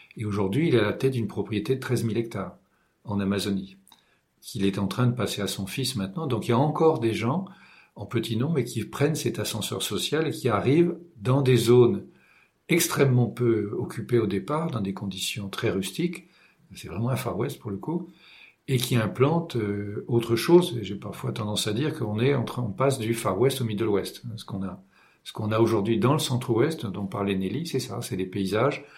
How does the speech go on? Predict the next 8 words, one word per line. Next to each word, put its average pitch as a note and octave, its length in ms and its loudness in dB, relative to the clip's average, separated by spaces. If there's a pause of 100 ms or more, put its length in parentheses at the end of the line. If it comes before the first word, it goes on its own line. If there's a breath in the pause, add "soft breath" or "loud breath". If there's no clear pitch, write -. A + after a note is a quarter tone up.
(180 soft breath)
qui - 100 -10
ressemblent G2 380 -4
beaucoup, B2 300 0
beaucoup F#2+ 320 -2
au B2 80 4
Middle G2 260 -4
West G2 200 0
américain. F#2+ 440 -8